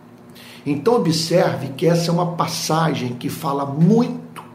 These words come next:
sobre a pessoa do Criador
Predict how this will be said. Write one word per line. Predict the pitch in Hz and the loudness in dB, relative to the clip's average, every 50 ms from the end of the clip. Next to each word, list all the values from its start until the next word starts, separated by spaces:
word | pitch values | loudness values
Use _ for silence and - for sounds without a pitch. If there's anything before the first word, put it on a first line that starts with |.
| - - | -20 -18
sobre | - - - - - 165 160 165 165 - 117 113 104 104 - - - - - - _ _ _ _ _ | -12 -8 -6 -4 -2 0 0 -2 -2 -4 -6 -8 -8 -10 -12 -18 -20 -20 -20 -20 _ _ _ _ _
a | - | -20
pessoa | - - - 196 - - - - - - - - 202 220 247 240 240 262 254 254 262 - - - - - - - - - - - - - | -8 0 2 2 2 4 2 2 2 0 2 6 6 6 6 4 2 0 -2 -2 -4 -6 -10 -16 -20 -20 -20 -20 -20 -20 -20 -20 -10 -4
do | 156 143 - | -4 -4 -4
Criador | - - 135 131 113 - - 123 117 - 92 - | -4 -4 -2 -2 -2 -2 -2 -2 -2 -2 -2 -4